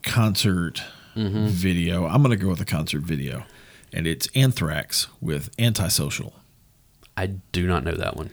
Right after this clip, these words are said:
Speaker 1: You know this one, and you've seen this video.
Speaker 2: I, I may have,
Speaker 1: And it,
Speaker 2: but off the top
Speaker 1: it's,
Speaker 2: of my head, I can't tell you.
Speaker 1: it's off the album State of Euphoria.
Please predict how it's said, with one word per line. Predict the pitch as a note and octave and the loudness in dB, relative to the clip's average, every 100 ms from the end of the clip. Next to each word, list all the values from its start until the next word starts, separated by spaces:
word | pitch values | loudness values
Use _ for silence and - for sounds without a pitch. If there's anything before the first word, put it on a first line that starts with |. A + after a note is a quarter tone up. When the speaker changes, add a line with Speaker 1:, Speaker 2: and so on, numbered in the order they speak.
| - - - - - - - - A2+ | -16 -20 -20 -20 -20 -20 -20 -8 2
Speaker 1:
You | B2+ F3 | 8 8
know | F3+ C3 | 8 6
this | F2 - | 4 2
one, | E2+ G2 G#2+ F#2+ | 2 2 0 0
and | G2 | 2
you've | A#2 - | 4 6
seen | C#3 | 6
this | B2+ A2 | 6 4
video. | B2 A#2 F#2 C#2 B2+ A#2 | 4 4 4 0 2 4
Speaker 2:
I, | - | 6
I | A#2+ | 6
may | B2 C#3+ C3 | 8 6 6
have, | G#2+ A2 | 6 8
Speaker 1:
And | A#2+ | 8
it, | |
Speaker 2:
but | G#2+ | 6
off | G2+ | 8
the | |
top | C#3+ | 8
Speaker 1:
it's, | A#2 | 8
Speaker 2:
of | A2+ | 6
my | A2 | 4
head, | F#2 G#2 | 6 6
I | G2 | 6
can't | F#2+ G2+ E2+ | 4 2 2
tell | - F#2 | 2 4
you. | F2+ F2 | 4 4
Speaker 1:
it's | C3+ | 4
off | A#2+ D3 - | 4 4 6
the | C#3 C3+ A#2+ E2+ | 6 8 6 6
album | B2+ B2 A2+ G2+ F#2+ | 6 6 4 2 0
State | - G#2+ | 2 4
of | B2+ | 6
Euphoria. | D3+ D3 A#2 F#2+ F2+ G2 | 6 6 4 2 2 0